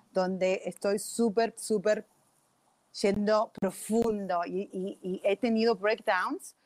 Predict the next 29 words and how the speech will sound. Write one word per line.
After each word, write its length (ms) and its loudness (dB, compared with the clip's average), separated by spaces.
¿ok? 180 -2
Ah, 360 0
breakdowns 1040 -4
son 400 -6
en 180 -8
inglés, 640 -2
no, 160 4
perdón, 340 2
breakthrough, 520 0
no 180 -4
breakdown, 400 -8
¿qué 100 -18
estoy 180 -6
hablando? 420 -6
Ah, 360 4
a 100 -12
ver, 120 -10
me 80 -6
voy 100 -6
a 60 -4
mover 220 -4
así 200 -8
porque 240 -8
si 140 -6
no, 100 0
no 220 0
me 80 -8
veo. 180 -2
Ay, 280 0